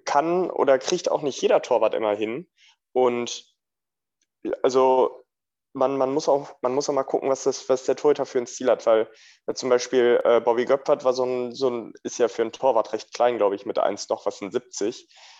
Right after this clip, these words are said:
Und natürlich sieht da jede Bewegung spektakulär und groß und viel aus, aber das ist halt auch erforderlich, wenn du, wenn du Person, äh, per se nicht so viel,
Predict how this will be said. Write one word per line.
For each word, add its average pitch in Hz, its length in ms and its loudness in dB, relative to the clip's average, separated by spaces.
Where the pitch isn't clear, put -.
Und 113 220 -4
natürlich 131 440 0
sieht 127 220 -4
da - 20 2
jede 127 240 0
Bewegung 117 420 -2
spektakulär 123 800 0
und 110 80 -8
groß 123 280 -2
und - 120 -6
viel - 200 -4
aus, 107 200 2
aber 107 300 2
das - 160 -8
ist - 160 -10
halt 113 120 2
auch - 140 -2
erforderlich, 113 640 0
wenn 113 120 -4
du, 101 300 -6
wenn 120 100 -6
du 113 60 -2
Person, 123 440 2
äh, 110 120 4
per 107 200 0
se 127 180 0
nicht 101 240 -6
so 107 140 -8
viel, 95 500 -2